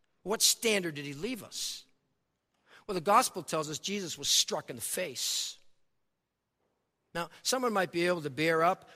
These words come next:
when, when struck once in the face, but Jesus was struck again and again. Worse still,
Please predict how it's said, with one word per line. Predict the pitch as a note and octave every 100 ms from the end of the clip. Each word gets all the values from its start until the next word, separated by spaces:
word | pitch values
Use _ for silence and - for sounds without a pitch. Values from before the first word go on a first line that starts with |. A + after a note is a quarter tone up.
| -
when, | D#3
when | D#3 D3+
struck | C#3+ - E3+ C#3+
once | C3+ D#3 E3+
in | F#3
the | F3+
face, | - F#3 G3+ - - - _ _ _ _ _ _ _ _ _ _ -
but | D3+
Jesus | A#3 E3
was | F3
struck | - E3 D3+ - _ - - _
again | G#2+ A2+ B3+ F#3+ G3 G3 - -
and | C#3+
again. | C#3 C#3 B2+ A2+ G#2+ _ - _ _ _ _ _ _ _ _ _ _ _ _ -
Worse | G3 B3
still, | - - G3 C#3